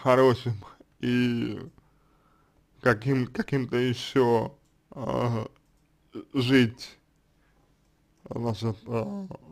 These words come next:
тяжело, что эти люди, они, м, в общем, несчастные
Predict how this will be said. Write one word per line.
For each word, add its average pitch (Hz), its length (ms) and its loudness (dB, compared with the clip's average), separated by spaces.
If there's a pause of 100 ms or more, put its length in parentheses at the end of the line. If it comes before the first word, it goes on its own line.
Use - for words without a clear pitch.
(160)
тяжело, 165 840 8
что 113 840 -2
эти 127 280 0
люди, 127 360 0
они, 113 920 -4 (1200)
м, - 560 -20 (960)
в 151 120 -12
общем, 113 500 -10
несчастные 147 1120 6